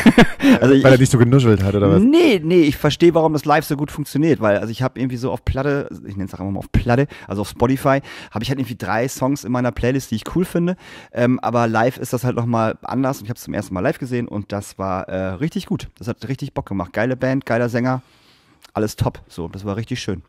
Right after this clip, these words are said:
Speaker 1: Das hat richtig Bock gemacht. Ali Neumann hab ich gesehen. Versteh ich nicht. <laughs> Versteh ich einfach nicht.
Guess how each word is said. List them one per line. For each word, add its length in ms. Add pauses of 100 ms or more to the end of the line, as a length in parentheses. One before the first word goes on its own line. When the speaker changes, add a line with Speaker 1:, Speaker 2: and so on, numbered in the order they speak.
(320)
Speaker 1:
Das 100
hat 80
richtig 160
Bock 120
gemacht. 200
Ali 160
Neumann 440
hab 100
ich 100
gesehen. 340 (920)
Versteh 360
ich 160
nicht. 300
<laughs> 60 (1300)
Versteh 280
ich 180
einfach 260
nicht. 220